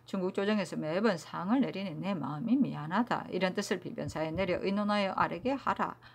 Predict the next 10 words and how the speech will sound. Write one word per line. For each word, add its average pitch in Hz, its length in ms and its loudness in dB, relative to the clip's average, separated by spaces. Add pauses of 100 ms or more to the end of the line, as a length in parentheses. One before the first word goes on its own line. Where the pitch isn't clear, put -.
(100)
하니 185 560 6 (320)
비변사가 156 600 -2
아뢰기를, 165 680 -2 (540)
수급을 240 460 6
바치는 226 340 4
것은 190 280 -2
당초 170 400 0
상을 214 500 6
바치라고, 170 1200 4
어, 156 280 2